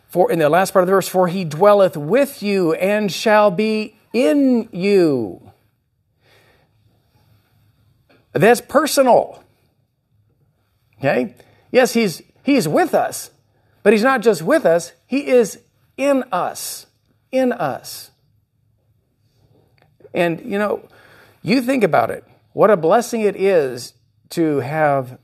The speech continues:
the presence of God dwelling within. You know, God is not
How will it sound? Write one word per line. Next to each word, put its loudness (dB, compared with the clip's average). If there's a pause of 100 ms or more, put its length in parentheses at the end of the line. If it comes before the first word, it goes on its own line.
the -20
presence -4
of -10
God -4
dwelling -2
within. -12 (2500)
You 0
know, 0 (960)
God 4
is -8
not -6